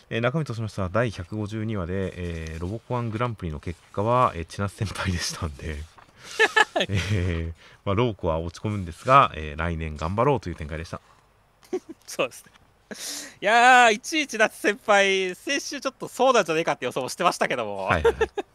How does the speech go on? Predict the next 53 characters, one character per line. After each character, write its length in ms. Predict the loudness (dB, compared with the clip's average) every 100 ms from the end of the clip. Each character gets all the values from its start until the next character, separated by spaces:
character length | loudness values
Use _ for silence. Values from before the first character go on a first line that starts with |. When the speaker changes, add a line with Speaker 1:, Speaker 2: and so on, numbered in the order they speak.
| _ _ -16
Speaker 2:
<laughs> 260 | -12 -6 -2
や 100 | 0
っ 40 |
ぱ 140 | 6 8
り 80 |
な 160 | 8 6
ー 40 |
っ 20 | 4
て 80 |
い 40 | 0
う 20 |
感 100 | 0
じ 40 |
で 40 | -2
し 40 |
た 100 | -8
ね。 160 | -6 -2 6 6 6 0 -2 -8
Speaker 1:
ま 300 | -6 -4 -4
あ、 40 | -6
確 200 | -8 -4
か 60 |
に、 560 | -2 0 0 -2 -4 -8
ち 80 | -10
ょ 20 | -6
っ 20 |
と、 520 | -2 0 0 -2 -6 -6
な 120 | -6
ん 40 |
で 60 | -6
し 100 | -6
ょ 140 | -8
う、 60 | -8
ボ 120 | -8 -6
ケ 720 | -2 0 2 0 0 0 -2
ー 20 |
っ 40 |
と 100 | -4
し 120 | -8 -6
て 120 | -6
誘 320 | -6 -8 -8
っ 20 |
て 140 | -4 -4
る 60 |
感 140 | -2 0
じ 80 |
は 60 | 0
あ 20 |
り 60 | 0
ま 60 |
し 80 | -2
た 60 | -6
よ 60 |
ね。 280 | -6 -6 -10